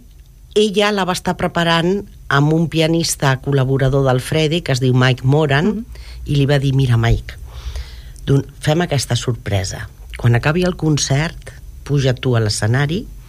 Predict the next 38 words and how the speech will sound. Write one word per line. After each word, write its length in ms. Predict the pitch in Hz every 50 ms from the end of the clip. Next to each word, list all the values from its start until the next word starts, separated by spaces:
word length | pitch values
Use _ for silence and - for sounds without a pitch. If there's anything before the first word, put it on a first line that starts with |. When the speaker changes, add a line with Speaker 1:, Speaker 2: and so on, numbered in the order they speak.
| - - -
Speaker 1:
i 100 | - 139
com 200 | - - 120 123
a 40 | 120
avís 480 | 120 139 170 175 214 - - - - - - - - -
farem 280 | - - - 113 110 -
aquesta 340 | - - 117 113 - 120 117
cançó». 440 | - 110 107 101 - - 101 95 98 - - - - - - - - - - - - - - - - - - - - - - - -
I, 240 | - 160 151 - - -
i 120 | 151 127
així 200 | 117 - - 120
es 100 | 113 117 113
va 100 | 110 104
ser. 280 | - - 101 92 - - -
I 100 | - 131
clar, 300 | - - 131 117 101 - - - - - -
quan 220 | - - 120 113
el 100 | 113 107
Freddy, 340 | 107 - 127 147 151 139 117
que 100 | - -
estava 280 | - - - 104 110 113
sentat 400 | - - 113 110 104 113 107 113
entre 220 | 110 113 - 123
el 80 | 123 120
públic, 580 | - 190 202 - - 90 82 - - - - - - - - - - - - - - - - - - - - - - - 135
va 140 | 139 135 131
veure 360 | 151 160 175 180 165 139 117
que 80 | - 131
subi-, 340 | 123 - - 131 135 135 - -
que 120 | - 131 117
pujava 340 | 127 131 110 127 123 131 131
l'altre 300 | 147 147 151 143 127 147
a 60 | 147
l'escenari 680 | 156 156 147 - 175 185 214 214 196 156 127 107 104 - - -
i 120 | - 143 127
va 280 | 131 131 123 120 120
sentir 320 | - - 127 123 123 139 135
aquesta 300 | 131 139 135 - - 139
cançó, 460 | - 156 147 143 - - - 214 220